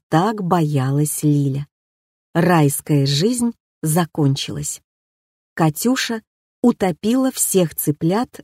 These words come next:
в детской ванночке. Начался день, как обычно, безмятежно.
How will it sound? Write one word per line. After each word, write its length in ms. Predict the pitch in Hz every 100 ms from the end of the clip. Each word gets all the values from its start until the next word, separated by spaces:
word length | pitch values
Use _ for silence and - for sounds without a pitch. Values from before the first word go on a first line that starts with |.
| -
в 120 | 165
детской 540 | 147 160 160 - 180
ванночке. 800 | 156 151 143 139 135 - - - - _ _ _ _ _ _ _ _ _ _ _ _ _ -
Начался 540 | 247 269 269 - 392
день, 340 | 220 220 311
как 240 | 294 254 262
обычно, 520 | 175 156 202 - 226
безмятежно. 920 | 202 214 220 240 - 151 135 147 151